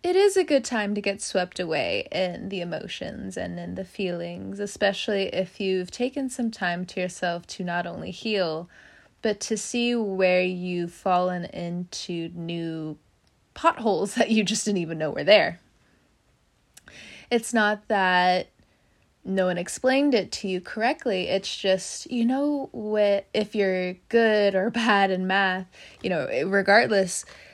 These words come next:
you can pay someone to do all of the work, but once you get to the test, you know, you paid everybody to do the work. You told the machine, "Hey, <laughs> X, Y, and Z."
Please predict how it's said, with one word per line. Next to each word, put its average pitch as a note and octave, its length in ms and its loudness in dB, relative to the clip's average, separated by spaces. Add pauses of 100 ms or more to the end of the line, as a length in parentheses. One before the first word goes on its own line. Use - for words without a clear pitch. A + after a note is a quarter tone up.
(160)
you C4+ 140 4
can B3 220 4
pay A#3+ 260 6
someone G#3+ 600 4
to G3+ 180 2
do F#3+ 680 0
all G3 320 4
of F3 160 -6
the E3+ 100 -4
work, F#3 440 2
but - 160 -6
once G3 280 -2
you F#3+ 60 -2
get E3 200 -2
to - 120 -6
the D3 140 -6
test, A#3 440 4
you G3+ 140 -4
know, G3+ 300 -6 (840)
you F#3 120 -4
paid F3+ 220 4
everybody F3 400 0
to F3 100 -2
do F3 160 0
the F3+ 100 0
work. D#4+ 440 2 (1500)
You F#3+ 160 -4
told G#3 200 4
the G3+ 60 2
machine, B3 440 2
"Hey, B3+ 760 4 (640)
<laughs> - 640 -20
X, - 240 -4
Y, A#3+ 140 4
and C#4+ 180 4
Z." D#4 500 4